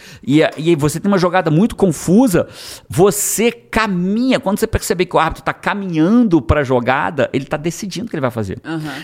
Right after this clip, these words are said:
Speaker 1: Eu tava num jogo, o jogo era, tava um a zero pro time visitante. Cara, o clima tava horrível, me cercaram no, no, no,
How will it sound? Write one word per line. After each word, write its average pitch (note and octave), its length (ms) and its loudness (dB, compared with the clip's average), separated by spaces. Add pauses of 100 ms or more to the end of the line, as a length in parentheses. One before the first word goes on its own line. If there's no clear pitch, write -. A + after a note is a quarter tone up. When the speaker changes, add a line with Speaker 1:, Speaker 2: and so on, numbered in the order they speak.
(100)
Speaker 1:
Eu - 80 0
tava F#3+ 160 0
num G#3 180 -4
jogo, C#3 480 2 (380)
o - 80 0
jogo D#3+ 220 2
era, D#3+ 100 -4
tava C#3+ 220 0
um D#3 180 0
a A3+ 80 0
zero B2+ 400 2 (160)
pro - 80 -2
time D3+ 220 0
visitante. C3+ 760 -4 (440)
Cara, A2+ 400 -2 (200)
o - 80 -6
clima D3+ 380 -2
tava C3+ 220 0
horrível, B2+ 360 -2
me G#2+ 100 6
cercaram C#3 540 -4
no, B2 160 -2
no, A#2+ 220 0
no, B2 260 2